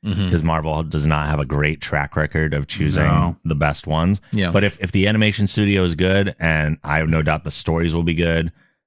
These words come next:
Speaker 2: then this is gonna be an awesome show.
Speaker 1: Yeah. I think the animation will definitely have to be, is it for an adult audience?
Speaker 2: I don't know. I think it's kinda the same tone as the M C U movies. So I think it's kinda that mid ground.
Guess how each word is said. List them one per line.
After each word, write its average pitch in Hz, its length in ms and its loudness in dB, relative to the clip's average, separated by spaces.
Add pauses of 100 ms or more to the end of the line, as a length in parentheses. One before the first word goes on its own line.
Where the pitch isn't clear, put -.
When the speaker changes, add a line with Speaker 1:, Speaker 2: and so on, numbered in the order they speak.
(160)
Speaker 2:
then 76 580 0
this 80 220 -2
is 78 100 -2
gonna 78 180 2
be 71 220 0
an 76 260 -4
awesome 67 440 -4
show. 65 480 -8
Speaker 1:
Yeah. 95 360 0 (220)
I 113 60 0
think 135 180 4
the 104 60 4
animation 101 440 0
will 87 60 -4
definitely 90 280 -4
have 82 100 -6
to 90 80 -8
be, 87 440 -8 (340)
is 120 80 0
it - 140 -2
for 156 320 2
an 165 120 0
adult 151 340 0
audience? 160 580 -4 (220)
Speaker 2:
I - 100 2
don't 185 160 2
know. 156 320 4 (180)
I 95 140 2
think 117 200 2
it's 117 280 -2 (160)
kinda 104 360 4
the 104 120 0
same 95 400 2
tone 90 600 2
as 80 260 0
the 78 140 0
M 78 120 2
C 82 180 -4
U 90 80 2
movies. 65 460 -2 (260)
So 87 120 2
I 87 60 4
think 90 140 2
it's 80 120 -2
kinda 82 220 2
that 73 180 0
mid 76 200 0
ground. 65 380 -2